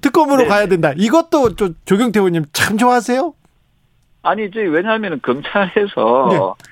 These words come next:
Speaker 2: 너무 수사 속도가 느리고
Speaker 1: 아, 그건
Speaker 2: 우리 그
Speaker 1: 맞아요.
Speaker 2: 안민석 의원님께서 계속
Speaker 1: 그건
Speaker 2: 강조하고
Speaker 1: 맞아요.
Speaker 2: 있는 게
Speaker 1: 예, 수사 열심히
Speaker 2: 그런
Speaker 1: 안
Speaker 2: 거
Speaker 1: 하는 것
Speaker 2: 아니겠습니까?
Speaker 1: 같아요.
Speaker 2: 예,
Speaker 1: 조경태
Speaker 2: 그래서 저는
Speaker 1: 의원님,
Speaker 2: 네네.
Speaker 1: 그거 하나 물어볼게요. 왜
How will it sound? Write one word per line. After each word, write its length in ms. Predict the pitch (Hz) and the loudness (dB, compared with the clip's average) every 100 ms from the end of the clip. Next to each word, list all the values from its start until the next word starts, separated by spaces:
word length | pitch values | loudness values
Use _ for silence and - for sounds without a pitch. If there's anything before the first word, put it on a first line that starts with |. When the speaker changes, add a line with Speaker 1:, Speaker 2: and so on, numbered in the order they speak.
| - _ _ | -20 _ _
Speaker 2:
너무 260 | 143 208 214 | -2 -2 -4
수사 300 | 233 226 220 | 0 0 0
속도가 440 | 220 226 202 165 | -2 0 0 0
느리고 300 | 147 196 160 | 0 -2 -2
Speaker 1:
아, 20 | 151 | 0
그건 300 | 170 196 208 | 2 4 2
Speaker 2:
우리 20 | |
그 60 | 220 156 | 2 2
Speaker 1:
맞아요. 180 | 170 147 | 2 0
Speaker 2:
안민석 140 | 120 110 | 0 0
의원님께서 500 | 101 165 165 147 147 123 - | -2 -4 -4 -2 -2 -4 -4
계속 200 | 139 170 | -2 0
Speaker 1:
그건 220 | 165 247 | 0 2
Speaker 2:
강조하고 220 | 165 170 | 2 2
Speaker 1:
맞아요. 220 | 180 151 127 120 | 2 2 0 -6
Speaker 2:
있는 120 | 143 | -6
게 380 | 127 117 110 175 | -2 0 0 0
Speaker 1:
예, 200 | 151 135 | 0 -4
수사 340 | - 185 180 196 | -14 -8 -4 -2
열심히 320 | 175 160 160 | 0 0 0
Speaker 2:
그런 60 | 139 | 0
Speaker 1:
안 40 | 110 | 0
Speaker 2:
거 40 | |
Speaker 1:
하는 120 | 104 - | -2 -6
것 80 | |
Speaker 2:
아니겠습니까? 340 | 113 - - - | -10 -12 -16 -16
Speaker 1:
같아요. 120 | - - - 180 | -18 -20 -12 -6
Speaker 2:
예, 60 | |
Speaker 1:
조경태 340 | 180 247 277 226 | 0 2 4 2
Speaker 2:
그래서 100 | 226 | 4
저는 80 | 196 | 4
Speaker 1:
의원님, 180 | 208 254 - _ _ _ _ _ | 2 0 -12 _ _ _ _ _
Speaker 2:
네네. 240 | 147 127 | -2 0
Speaker 1:
그거 240 | 127 220 269 | 0 2 2
하나 160 | 262 | 2
물어볼게요. 580 | 208 160 196 160 143 123 120 | 2 4 2 0 0 0 2
왜 420 | 143 240 285 | 4 4 4